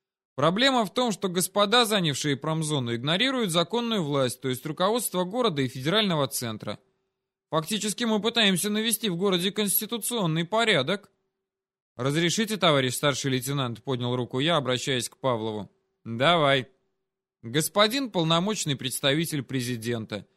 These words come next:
заговорил я проникновенным голосом. «Видите ли, я прибыл из Москвы,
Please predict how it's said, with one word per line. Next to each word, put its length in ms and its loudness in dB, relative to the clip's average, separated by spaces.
заговорил 640 0
я 140 2
проникновенным 840 -2
голосом. 580 -4
«Видите 460 4
ли, 120 6
я 280 6
прибыл 380 2
из 100 0
Москвы, 640 2